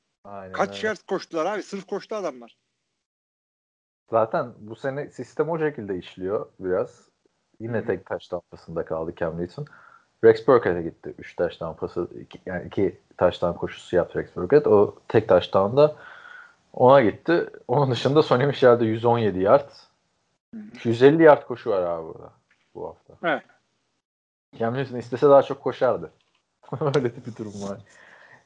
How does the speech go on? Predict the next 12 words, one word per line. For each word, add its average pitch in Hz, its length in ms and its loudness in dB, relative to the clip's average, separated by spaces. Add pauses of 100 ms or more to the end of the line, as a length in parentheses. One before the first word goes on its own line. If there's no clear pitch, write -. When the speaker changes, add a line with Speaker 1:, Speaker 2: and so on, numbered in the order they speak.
(120)
Speaker 1:
Yani 95 480 -8
Raiders 117 460 2
da, 131 280 4 (240)
e, - 80 -10 (720)
çok, - 360 -6
yani 107 300 4
bu 120 80 2
maçı 120 260 0 (140)
bir 127 100 4
an 107 80 6
önce 107 180 -4
unutup 113 380 -6